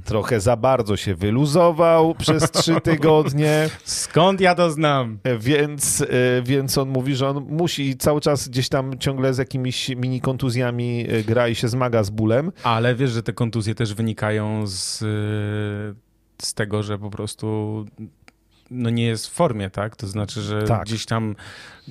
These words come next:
Speaker 2: rę-, noga nie, wiesz, noga siądzie, nie wiem, gdzieś spada, tu już kostka poleciała, a jak ktoś jest, oczywiście czasem jest tak, że, no, możesz być w super formie, a i tak źle postawisz nogę i niestety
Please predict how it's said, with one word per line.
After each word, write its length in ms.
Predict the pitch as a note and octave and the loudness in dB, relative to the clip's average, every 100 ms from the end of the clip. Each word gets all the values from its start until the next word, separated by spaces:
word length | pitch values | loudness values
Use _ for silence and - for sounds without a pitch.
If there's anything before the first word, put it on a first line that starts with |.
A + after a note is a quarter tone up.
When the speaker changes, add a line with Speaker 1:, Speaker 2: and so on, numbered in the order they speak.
| - | -12
Speaker 2:
rę-, 320 | E3 B2+ B2+ B2+ | -4 0 0 2
noga 360 | B2 B2+ A#2+ | 2 2 2
nie, 300 | A#2 A2+ A2+ | 0 0 0
wiesz, 180 | A2 F#2+ | -2 0
noga 240 | B2+ B2+ | 0 0
siądzie, 720 | A#2 B2+ A#2+ A#2 A#2 A#2+ A#2+ A#2 | 0 0 0 0 0 0 0 0
nie 100 | A2+ | -2
wiem, 140 | G#2+ G#2+ | -2 -4
gdzieś 200 | A2+ - | -4 -6
spada, 580 | - A#2+ A#2 A2+ A2 | -4 -2 0 0 -2
tu 140 | G#2+ B2 | -2 -4
już 160 | A2+ | -4
kostka 360 | - B2+ - A#2 | -2 -2 -2 -6
poleciała, 680 | - A2+ A2 A2+ A2 C3 B2 | -2 -2 -2 0 0 0 -2
a 60 | |
jak 160 | A#2+ A#2 | -4 -4
ktoś 320 | - A#2+ - | -6 -6 -4
jest, 300 | B2 G#2 - - - - - - _ _ _ - _ _ | -6 -6 -12 -20 -20 -20 -20 -20 _ _ _ -20 _ _
oczywiście 320 | C3 E3+ - | 0 0 0
czasem 760 | A#2 - D#3 - D3 C#3 C3+ C3 - | -4 0 0 2 0 0 -2 -4 -4
jest 360 | C3+ C#3+ - | 0 0 0
tak, 220 | A#2+ A#2+ | -2 -2
że, 120 | A2 A#2 | -2 0
no, 260 | A#2+ B2 | 0 0
możesz 240 | A#2+ B2 A2 | 0 -2 -2
być 200 | A#2 - | -6 -6
w 40 | |
super 320 | - D3 A#2+ | -4 -2 -2
formie, 300 | - B2 A#2+ | 0 -2 0
a 60 | A#2 | -2
i 80 | A2+ | -2
tak 200 | B2+ G#2+ | -4 -4
źle 160 | G2+ A#2+ | -4 -2
postawisz 480 | A2+ - A2+ G#2 | -2 -2 -4 -2
nogę 280 | A2+ A#2 A2+ | -4 -2 -2
i 120 | A2+ | -2
niestety 680 | A2 A2 - G2+ A2+ G#2 G#2+ | -4 -4 -4 -4 -2 -2 -4